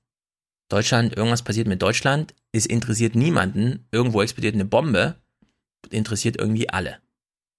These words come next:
Jetzt fragt Nicole. Hallo zusammen, Stefan, ich habe eine Bitte an dich.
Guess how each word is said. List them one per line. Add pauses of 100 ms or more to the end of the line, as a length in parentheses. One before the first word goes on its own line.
Jetzt
fragt
Nicole. (1300)
Hallo
zusammen,
Stefan,
ich
habe
eine
Bitte
an
dich.